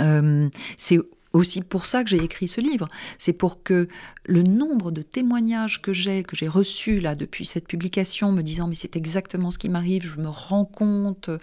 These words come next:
que ce n'est pas de ma faute, que, euh, euh, en effet, euh,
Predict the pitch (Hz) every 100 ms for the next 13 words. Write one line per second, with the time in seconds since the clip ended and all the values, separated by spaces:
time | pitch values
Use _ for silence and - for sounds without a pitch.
0 | - - - 226 220 240 214 214 214 208
1 | 208 - 208 202 202 - 165 160 269 -
2 | - - 208 208 214 196 180 175 170 175
3 | - - - - 170 - 180 196 - 214
4 | 208 208 202 170 160